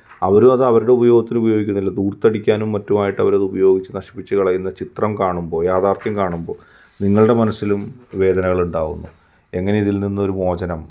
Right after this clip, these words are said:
നിങ്ങളുടെ വ്യക്തിയുടെ മനസ്സിനെ എങ്ങനെ സ്വതന്ത്രമാക്കാൻ കഴിയും? ഏ, നിങ്ങളെ മാത്രം സ്നേഹിക്കണമെന്നോ ഉള്ള ഒരു സ്വാർത്ഥതയല്ല, പക്ഷേ ചൂഷണത്തിന് വിധേയമാകുന്ന നിങ്ങളുടെ വ്യക്തിയുടെ അവസ്ഥയിൽ നിന്ന് നിങ്ങളെ വ്യക്തിയെ രക്ഷിക്കാൻ,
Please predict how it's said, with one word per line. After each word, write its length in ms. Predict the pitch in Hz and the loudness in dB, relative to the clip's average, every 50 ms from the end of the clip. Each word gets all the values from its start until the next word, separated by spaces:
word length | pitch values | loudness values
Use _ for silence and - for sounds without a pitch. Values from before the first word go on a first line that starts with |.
| - _ | -18 _
നിങ്ങളുടെ 300 | - 92 90 92 95 101 | -10 -8 -6 -4 -4 -2
വ്യക്തിയുടെ 580 | 92 98 90 - - 101 98 98 95 92 104 98 | -2 -4 -6 -6 -6 -4 -2 -2 -2 -2 -4 -4
മനസ്സിനെ 420 | 95 95 90 90 87 - - 98 92 | -4 -6 -8 -8 -10 -10 -10 -10 -8
എങ്ങനെ 240 | 90 90 95 107 110 | -8 -6 -4 -4 -2
സ്വതന്ത്രമാക്കാൻ 720 | 104 120 107 101 95 95 101 98 95 92 - - 95 90 | 0 0 0 0 0 -2 -4 -2 -4 -4 -6 -8 -10 -8
കഴിയും? 340 | 87 85 80 78 76 76 - _ _ _ _ _ _ _ _ _ _ _ - | -8 -8 -8 -10 -12 -14 -16 _ _ _ _ _ _ _ _ _ _ _ -8
ഏ, 100 | - 92 92 92 90 87 87 | -4 -2 0 0 0 0 0
നിങ്ങളെ 300 | 87 92 95 98 110 120 | -2 -2 -2 0 0 2
മാത്രം 360 | 127 127 120 117 - 127 127 | 2 2 0 0 -2 -6 -8
സ്നേഹിക്കണമെന്നോ 800 | 120 - 131 123 120 117 117 117 117 117 113 117 113 113 113 113 113 113 | -8 -6 -4 -2 -2 -2 -4 -4 -6 -4 -4 -4 -4 -4 -4 -6 -6 -6
ഉള്ള 180 | 117 113 110 110 | -4 -2 0 2
ഒരു 120 | 110 110 | 0 0
സ്വാർത്ഥതയല്ല, 640 | 110 - 110 104 101 104 - 104 101 104 95 90 85 85 | 0 -2 -2 -2 -2 -4 -4 -4 -2 -2 -2 -2 -2 -4
പക്ഷേ 260 | 85 87 - - 98 98 101 98 - - - - _ | -6 -6 -8 -8 -8 -6 -6 -8 -10 -14 -18 -18 _
ചൂഷണത്തിന് 720 | - 101 98 95 - - 113 113 110 - - 120 120 123 123 123 127 - _ _ _ _ _ _ _ _ _ _ | -6 -6 -6 -6 -6 -6 -6 -6 -6 -6 -6 -6 -6 -4 -6 -8 -12 -16 _ _ _ _ _ _ _ _ _ _
വിധേയമാകുന്ന 1300 | - 110 104 95 104 107 110 113 117 120 120 120 117 110 107 107 107 107 107 110 107 110 113 113 110 107 110 110 107 | -8 -6 -2 0 2 4 4 6 4 4 2 2 0 0 0 2 2 2 2 2 2 2 0 -2 -4 -4 -4 -4 -4
നിങ്ങളുടെ 360 | 110 - 107 107 101 101 101 | -8 -8 -6 -4 -2 0 0
വ്യക്തിയുടെ 320 | 104 101 101 - 107 101 104 | 0 -2 -2 -4 -4 -2 -2
അവസ്ഥയിൽ 420 | 101 98 92 - - 110 104 101 | -2 -2 -4 -6 -4 -4 -2 -2
നിന്ന് 180 | 101 104 101 101 | -2 -2 -4 -4
നിങ്ങളെ 240 | 101 98 98 98 98 101 104 - - | -4 -4 -2 -2 -2 -4 -6 -10 -14
വ്യക്തിയെ 340 | - - 98 - - 104 98 95 | -12 -12 -12 -10 -6 -4 -4 -2
രക്ഷിക്കാൻ, 480 | 95 90 - - 87 - - 82 82 | -4 -4 -6 -10 -12 -10 -10 -12 -12